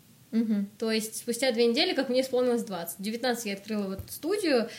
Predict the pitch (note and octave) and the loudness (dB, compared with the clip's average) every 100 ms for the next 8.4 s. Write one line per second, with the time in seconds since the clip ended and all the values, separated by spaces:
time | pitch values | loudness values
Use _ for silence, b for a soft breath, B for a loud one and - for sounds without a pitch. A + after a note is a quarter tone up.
0 | B B A3 G#3+ G#3+ G3 G3 G#3 D4+ E4 | B B 0 2 0 -2 -4 0 0 0
1 | A#3 G#3+ A#3 C4 C4 - A#3 A3+ G#3+ C#4+ | -6 -4 0 0 0 -2 -2 -2 -6 -4
2 | E4+ D4 A3+ G#3+ G#3+ G#3 D#4+ C4+ G#3+ G#3 | 0 2 0 -2 -6 -4 -2 0 2 2
3 | A#3+ A#3 - F#3+ F3+ - - B B B | 2 -2 -6 -10 -10 -14 -20 B B B
4 | B B - A#3 D4+ D4 A3 - - B3 | B B 0 4 8 8 6 2 -8 -2
5 | C4+ C#4+ C#4 C#4 C4+ B3 - - A#3+ A#3+ | 2 4 6 6 6 4 0 -6 -6 -4
6 | - D4 D#4 D#4+ D4 A#3 A3+ A#3 A3 G#3+ | 0 2 4 4 4 2 4 4 4 0
7 | G3+ G3+ F#3+ G#3+ G#3+ G#3 G#3 B3 B3 - | -4 -4 -4 -2 0 2 0 -2 -4 0
8 | A#3 G#3+ G3+ F#3+ | 2 2 0 -6